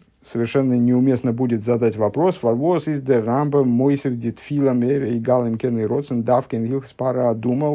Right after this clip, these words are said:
нит еб едер мол, а, венер дер монтен сефер аяд веген машиах».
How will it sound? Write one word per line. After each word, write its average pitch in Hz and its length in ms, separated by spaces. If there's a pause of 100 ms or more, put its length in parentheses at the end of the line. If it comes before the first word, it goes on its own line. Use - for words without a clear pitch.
(100)
нит 123 520
еб 120 200
едер 123 580
мол, 135 380 (380)
а, 117 260
венер 135 320
дер 117 200
монтен 139 420
сефер 117 360
аяд 135 440 (320)
веген 131 380
машиах». 131 600